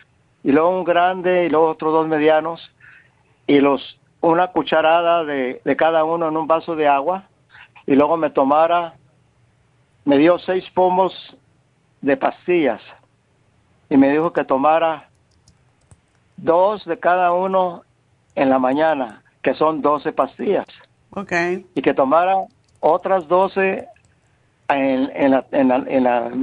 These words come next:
Speaker 1: eh, ya en la tarde, en la noche.
Speaker 2: Eso es bastantísimo.
Speaker 1: Y luego me dio una fibra para, yo creo que es para,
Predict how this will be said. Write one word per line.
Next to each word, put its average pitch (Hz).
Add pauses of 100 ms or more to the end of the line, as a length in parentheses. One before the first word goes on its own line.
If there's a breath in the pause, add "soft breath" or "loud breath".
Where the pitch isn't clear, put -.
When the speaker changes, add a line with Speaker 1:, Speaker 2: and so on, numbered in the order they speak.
Speaker 1:
eh, 131
ya 147
en 165
la 151
tarde, 151
en 117
la 113
noche. 131 (260)
Speaker 2:
Eso 175
es 202
bastantísimo. 175
Speaker 1:
Y 143
luego 160
me 185
dio 175
una 180
fibra 175
para, 123 (460)
yo 151
creo 160
que 165
es 151
para, 131